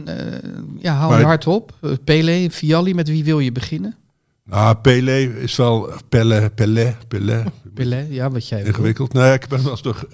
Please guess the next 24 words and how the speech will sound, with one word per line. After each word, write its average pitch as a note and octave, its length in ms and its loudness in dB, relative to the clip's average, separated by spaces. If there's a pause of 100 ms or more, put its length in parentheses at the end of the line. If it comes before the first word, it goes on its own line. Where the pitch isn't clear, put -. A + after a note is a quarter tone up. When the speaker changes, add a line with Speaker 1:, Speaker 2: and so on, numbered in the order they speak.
(220)
Speaker 2:
August A#2+ 320 0
Willemsen B2 480 2
gekapitteld. C3 840 0
Toen - 720 -12
hadden A#2 100 2
we A2 60 0
het A2 120 2
over A2 220 4
voetbal. B2 420 2
En G#2 240 0
dus F#2+ 320 -2
als G2+ 140 -8
je - 100 -16
met G2+ 100 -4
August - 260 -4
Willemsen, G#2+ 380 2
de G2 60 -2
schrijver G2 380 -6
van G2 160 -8
Go-, - 120 -16
de - 60 -20
Goddelijke G2+ 360 -6
Canaries, G2+ 640 -4
eh, F#2 80 -8